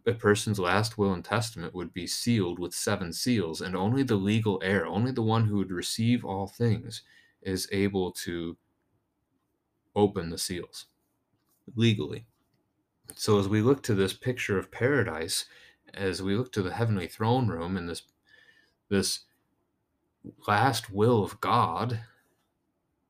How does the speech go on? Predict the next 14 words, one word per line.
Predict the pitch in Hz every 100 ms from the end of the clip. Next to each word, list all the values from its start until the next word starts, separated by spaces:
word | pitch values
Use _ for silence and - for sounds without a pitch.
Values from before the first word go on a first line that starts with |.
| _ _ _
who | - 131
can | - 113
open | 127 139 85
it? | - - _ _ _ _ _ _ _ _
Only | 101 120 151 151
the | 139 120
heir. | 123 143 98 85 _ _ _ _ _ _ _ _ _ _
That | 95 92
is, | 98
only | 101 107 104
Jesus | 101 107 95 - - - - _ _ _ _ _ _ _ _ -
can | 98
do | 92 98
so. | 98 -